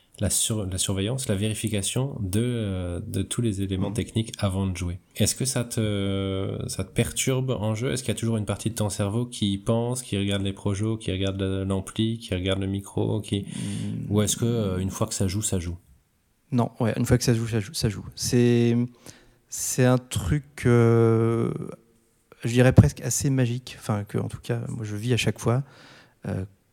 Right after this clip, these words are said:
Speaker 2: quand le track est là, et en, j'essaie de faire en sorte que le track soit là à chaque fois, parce que s'il est pas là, en général, c'est pas bien.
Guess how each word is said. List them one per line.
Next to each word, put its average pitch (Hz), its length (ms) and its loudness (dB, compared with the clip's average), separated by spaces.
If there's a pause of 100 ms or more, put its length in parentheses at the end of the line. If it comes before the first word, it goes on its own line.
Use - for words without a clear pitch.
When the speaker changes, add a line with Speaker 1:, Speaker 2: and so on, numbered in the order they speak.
(120)
Speaker 2:
quand 139 200 2
le 127 80 8
track - 360 2
est 117 40 4
là, 135 240 4
et 113 60 4
en, 107 200 2
j'essaie 104 400 0
de 123 100 -2
faire 113 160 -6
en 110 40 -4
sorte - 200 -6
que - 120 -6
le 101 40 -4
track 113 220 0
soit - 140 2
là 113 80 6
à 113 60 4
chaque - 240 -2
fois, 113 180 0
parce - 180 -14
que - 80 -12
s'il - 220 -4
est 107 40 0
pas - 140 4
là, 113 140 -2
en 107 60 -4
général, 110 280 -8
c'est - 180 -14
pas 107 120 6
bien. 104 240 -2